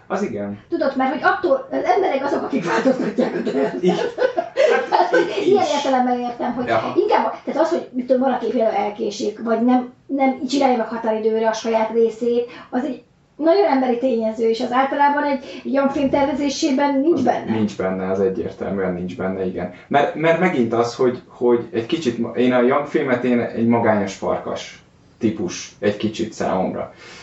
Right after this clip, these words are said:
Speaker 1: És az, hogy, az, hogy ő eltervezi, ő megtervezi, ő tudja, hogy Zsuzsi is mondta, megtervezi, és tudja, hogy ő neki mennyi idő kell, milyen lépéseket kell végrehajtania, de sokszor éppen ezért esetleg segítséget sem kér, vagy akármi, és amit lehet, azt megpróbál egyedül megoldani.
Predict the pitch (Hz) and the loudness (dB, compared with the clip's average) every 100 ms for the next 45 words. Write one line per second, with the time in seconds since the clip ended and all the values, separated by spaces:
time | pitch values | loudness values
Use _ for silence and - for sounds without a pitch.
0 | - - 107 131 127 131 120 110 - 117 | -8 -2 0 2 0 2 0 0 -2 -2
1 | - 127 110 - - - 113 123 175 165 | 2 0 0 -8 -18 0 4 4 4 4
2 | 139 110 113 120 113 120 - - 156 120 | 2 2 2 4 4 2 0 0 0 0
3 | 110 107 127 123 120 185 185 139 110 110 | -2 -2 2 2 2 0 0 2 2 2
4 | 110 117 113 92 113 120 135 147 151 - | 0 0 -2 -4 -2 -2 0 0 -2 0
5 | 117 104 107 117 - 180 185 131 113 104 | 0 2 0 0 0 -2 0 0 0 2
6 | 107 107 110 117 123 135 131 113 110 92 | 2 2 0 0 2 2 2 2 0 0
7 | 95 90 98 95 101 120 143 131 113 110 | -2 -2 2 2 2 -2 0 2 2 2
8 | 104 104 113 104 101 - 101 92 95 107 | 0 -2 -2 -2 -2 0 -2 0 -2 -2
9 | 110 131 160 160 170 180 - - - - | 0 -2 0 -2 -2 -4 -6 -16 -20 -10
10 | 113 131 131 131 131 - 156 - 156 139 | 2 2 4 2 0 -2 0 0 -2 -2
11 | 135 135 135 131 123 117 - 104 - 110 | 0 0 2 2 0 -4 -6 -6 -2 -2
12 | 107 120 107 104 - 110 - 110 104 95 | 0 2 2 0 0 -2 -2 0 2 2
13 | 101 - 123 123 - 131 110 113 113 135 | 0 0 2 2 0 0 0 2 0 0
14 | 131 160 156 117 113 120 120 87 - - | -4 -4 -4 0 2 4 2 -2 -4 -6
15 | - - - - 151 160 | -4 -2 -2 0 -2 -2